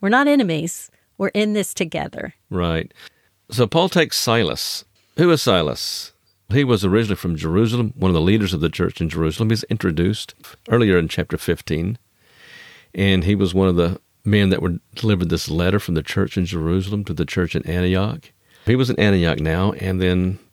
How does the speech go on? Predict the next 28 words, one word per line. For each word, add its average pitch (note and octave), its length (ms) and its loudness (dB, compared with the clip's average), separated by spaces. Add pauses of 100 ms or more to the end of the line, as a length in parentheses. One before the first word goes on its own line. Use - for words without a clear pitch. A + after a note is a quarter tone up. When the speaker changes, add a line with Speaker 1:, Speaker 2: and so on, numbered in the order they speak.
Speaker 2:
Paul G2+ 440 0
recognized F2+ 640 2
his G2 180 2
value, F#2+ 520 0
his F2+ 200 0
maturity. G#2 680 0 (680)
He F#2+ 180 2
asked - 420 -2
Silas F#2 400 0
to - 100 -6
come F2 220 0
with F2+ 160 0
him E2 100 2
on E2 140 0
this D#2+ 220 -4
trip, - 480 -2 (180)
and E2+ 340 -4
Silas G#2 380 2
does. D#2+ 260 0
So E2+ 100 -2
now G#2 320 4
it's G2+ 160 -2
the G2+ 100 -2
journey F#2 460 2 (380)
of - 160 -12
Paul F#2 260 2
and E2 140 0
Silas. E2 640 -4